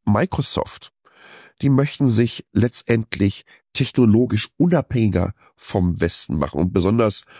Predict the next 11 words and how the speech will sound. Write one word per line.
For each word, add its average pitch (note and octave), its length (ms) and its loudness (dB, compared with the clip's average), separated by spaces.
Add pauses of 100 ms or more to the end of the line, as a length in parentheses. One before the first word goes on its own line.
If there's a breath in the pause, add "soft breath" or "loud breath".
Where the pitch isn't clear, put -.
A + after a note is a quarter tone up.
(240 loud breath)
stehen G#2 360 0
dabei F#2 300 0
Computer, G2 680 0 (460 loud breath)
ähm, F2 420 0 (140)
im G#2+ 140 4
Rahmen F#2 480 0 (300 loud breath)
eines F#2 500 2
Regierungsprogramms G2+ 1400 0 (120)
zur F#2+ 380 0
I-T-Anwendungsinnovation, G2+ 2250 0 (440 loud breath)
ähm, A2 260 2